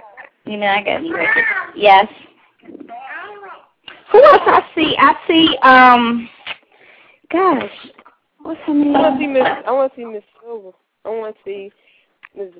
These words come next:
Speaker 1: Karen, you
Speaker 2: Silver.
Speaker 1: need a MySpace page.
Speaker 2: I do have a MySpace page.
Speaker 1: What? You didn't add me as a friend?
Speaker 2: You ain't asked me to be your friend.
Speaker 1: I never saw you.
Speaker 2: But I can't find you. I don't know what you under.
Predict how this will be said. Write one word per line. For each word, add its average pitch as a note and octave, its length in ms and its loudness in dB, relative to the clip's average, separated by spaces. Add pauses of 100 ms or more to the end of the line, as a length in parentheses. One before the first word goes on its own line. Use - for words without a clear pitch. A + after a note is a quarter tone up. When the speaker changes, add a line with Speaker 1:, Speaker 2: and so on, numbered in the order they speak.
Speaker 1:
Karen, E4 280 0
you F#4+ 180 -4
Speaker 2:
Silver. - 40 2
Speaker 1:
need E4 60 0
a B3+ 160 2
MySpace C4 680 0
page. F#3+ 560 2 (360)
Speaker 2:
I B3 100 -6
do E4 220 -6
have A3+ 120 -4
a B3 80 -6
MySpace G#3 580 -10
page. F#3 240 -16 (480)
Speaker 1:
What? F#4+ 280 -2
You E4 140 6
didn't A#4 280 4
add E4+ 220 6
me F#4+ 280 2
as F4+ 120 6
a E4+ 200 0
friend? F4 440 4 (400)
Speaker 2:
You C4 140 -6
ain't C#4+ 220 -6
asked F#4 280 -10
me B3 140 -18
to A3 80 -20
be G#3+ 140 -12 (120)
your G#4 140 -16 (100)
friend. - 240 -20
Speaker 1:
I D#4 100 0
never F#4+ 200 0 (100)
saw C#5+ 280 6
you. C#4 520 4 (220)
Speaker 2:
But G3 80 -20
I C4+ 200 -12
can't B3+ 300 -10
find C#4+ 380 -8
you. F3+ 180 -18
I A3+ 120 -14
don't D#4+ 100 -12
know B3 80 -12
what A#3+ 220 -18
you C4+ 180 -16
under. F#3+ 300 -16